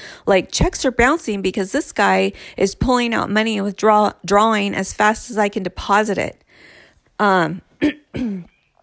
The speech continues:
uh, he's going around wiping out our storage unit. We had a storage unit that he took me off, and I couldn't even get into it. And he's selling stuff out of it to live off of. This is, like,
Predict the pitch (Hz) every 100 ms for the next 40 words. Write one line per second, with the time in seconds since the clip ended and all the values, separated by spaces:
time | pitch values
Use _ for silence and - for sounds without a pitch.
0 | _ _ _ - - - - 190 190 185
1 | 180 214 202 185 - - 175 190 208 220
2 | 214 196 190 185 185 196 - - - 170
3 | 185 190 - 196 175 170 - _ - 170
4 | 170 165 160 160 185 - - - _ _
5 | _ _ - - 190 208 202 175 202 208
6 | 208 220 - 220 208 185 170 185 - -
7 | - 180 220 - 262 196 180 220 - -
8 | _ _ _ _ _ - 175 165 165 202
9 | 196 196 202 196 - 202 190 175 165 175
10 | - 175 180 190 185 - - 214 226 247
11 | 226 202 - 185 - 185 185 165 147 139
12 | - - 175 170 196 190 - 117 - -
13 | - - _ _ _ _ _ _ _ _
14 | _ _ 180 208 208 233 226 202 202 196
15 | 170 165 -